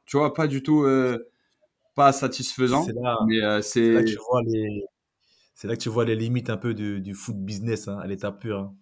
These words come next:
Speaker 2: C'est là
Speaker 1: C'est
Speaker 2: que tu
Speaker 1: ça,
Speaker 2: vois
Speaker 1: là.
Speaker 2: que, voilà, quand le football, ça devient un, un job, un travail, c'est là que tu perds des, des choses qui, c'est assez, c'est assez dommage, quoi. C'est frustrant, tu vois. Il y a pas, euh, si t'as un, un maintien de gagné, il y a pas un, un truc de réalisé pour,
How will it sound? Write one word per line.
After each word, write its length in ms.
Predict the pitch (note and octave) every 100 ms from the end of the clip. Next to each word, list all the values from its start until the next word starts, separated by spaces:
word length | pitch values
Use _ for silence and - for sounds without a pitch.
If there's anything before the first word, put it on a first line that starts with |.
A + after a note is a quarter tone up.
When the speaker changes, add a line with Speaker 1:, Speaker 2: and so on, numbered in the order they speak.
| _
Speaker 2:
C'est 160 | -
là 60 | A2+
Speaker 1:
C'est 60 |
Speaker 2:
que 60 | A2+
tu 60 | G#2+
Speaker 1:
ça, 80 | A2+
Speaker 2:
vois 80 | G2
Speaker 1:
là. 60 |
Speaker 2:
que, 220 | A2 G2
voilà, 240 | F#2+ G2+ G#2
quand 200 | - G2+
le 100 | G2+
football, 380 | G2 B2 G#2+ A#2+
ça 140 | A2 G#2
devient 220 | G2 G#2+
un, 280 | G#2 G2+ F#2+ -
un 280 | A2 G2+ G2
job, 200 | A#2+ A2
un 80 | G2
travail, 420 | G#2+ G#2+ B2 A#2
c'est 180 | A#2 G#2
là 120 | A2+
que 60 |
tu 80 | -
perds 260 | F#2+ A#2 A2
des, 300 | G2+ G2+ G2
des 140 | F#2+ G2+
choses 360 | - B2 A#2
qui, 340 | - F#2+ F#2 F#2 _ _ _ _ -
c'est 120 | G2
assez, 180 | G2 G2
c'est 60 | -
assez 320 | G2+ - A#2
dommage, 360 | G#2 A2 C#3 -
quoi. 140 | G2+
C'est 120 | F#2+
frustrant, 480 | F#2+ A2 F#2+ B2+ G2 -
tu 80 | G#2+
vois. 280 | A2+ A#2+ - - _
Il 40 | G#2+
y 20 |
a 60 | G2+
pas, 300 | C3 C3+ A#2+
euh, 40 |
si 240 | A2 A#2+ -
t'as 200 | C3 A#2
un, 340 | A2 G#2 G2 -
un 100 | G#2+
maintien 380 | A2+ A2 - A2+
de 60 |
gagné, 500 | G#2+ G#2+ A#2 A#2+ A#2
il 60 | A#2
y 60 | G2
a 40 |
pas 400 | G2 A#2+ A2 G#2+ - _ -
un, 60 |
un 40 | G2+
truc 200 | - A#2
de 100 | A2
réalisé 840 | G#2+ G#2+ A2 G2+ A#2 A2+ A2+ A2
pour, 280 | G2+ G#2+ G2+